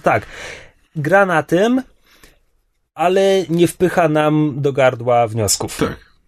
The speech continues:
Speaker 1: I to było
Speaker 2: To,
Speaker 1: fajne.
Speaker 2: tak, to, to jest też s-,
Speaker 1: Znaczy,
Speaker 2: świetnie.
Speaker 1: e, ponieważ,
Speaker 2: Wprowadzone.
Speaker 1: ponieważ to jest jakby w tej konwencji wiadomo, jaka będzie odpowiedź i naszym bohaterem jest amerykański ideał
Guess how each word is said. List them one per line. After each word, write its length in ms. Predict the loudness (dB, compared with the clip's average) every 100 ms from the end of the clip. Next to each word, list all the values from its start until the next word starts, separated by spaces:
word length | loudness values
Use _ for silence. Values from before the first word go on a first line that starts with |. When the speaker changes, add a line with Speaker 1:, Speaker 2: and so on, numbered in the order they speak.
| _
Speaker 1:
I 100 | -2
to 100 | -2
było 200 | 2 2
Speaker 2:
To, 60 | 2
Speaker 1:
fajne. 400 | 0 0 -4 -8 -14 -6
Speaker 2:
tak, 200 | -4 -2
to, 180 | 0 -2
to 160 | 0 0
jest 240 | 0 0
też 180 | -2 0
s-, 240 | -2 -4
Speaker 1:
Znaczy, 280 | -4 0 2
Speaker 2:
świetnie. 360 | 0 0 -2 -4 -4 2
Speaker 1:
e, 160 | 2 2 -6 -2
ponieważ, 580 | -2 0 0 0 -2 -8
Speaker 2:
Wprowadzone. 220 | -8 0
Speaker 1:
ponieważ 440 | 2 2 2 0
to 100 | 0
jest 360 | 0 0 -2 -2
jakby 500 | 0 2 2 0 0 -6 -12
w 140 | -6
tej 180 | -4 0
konwencji 560 | -2 2 0 0 -4
wiadomo, 440 | -2 0 0 0 0
jaka 240 | 0 0
będzie 340 | 2 2 2 -2
odpowiedź 720 | 0 0 2 0 0 -4 -8 -14 -20 -8
i 80 | 0
naszym 300 | 0 0 -2
bohaterem 580 | -2 0 0 2 0 0
jest 360 | 0 -2 -2 0
amerykański 720 | 2 2 0 -2 -2 -2 -2
ideał 580 | -2 0 2 2 -2